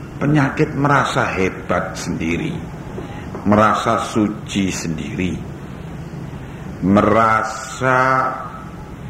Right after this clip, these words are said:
eh, apa, merasa bahwa dirinya sebagai, sebagai yang terbaik. Perasaan-perasaan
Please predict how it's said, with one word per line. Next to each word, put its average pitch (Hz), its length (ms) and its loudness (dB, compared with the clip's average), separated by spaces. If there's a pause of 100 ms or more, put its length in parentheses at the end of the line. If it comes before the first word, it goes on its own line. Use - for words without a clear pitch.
(560)
eh, 104 720 4 (1400)
apa, 120 420 4 (2000)
merasa 107 800 4
bahwa 98 320 4
dirinya 104 680 2
sebagai, 90 560 2 (580)
sebagai 87 840 2 (720)
yang 90 500 2 (640)
terbaik. 95 720 2 (1700)
Perasaan-perasaan 143 880 4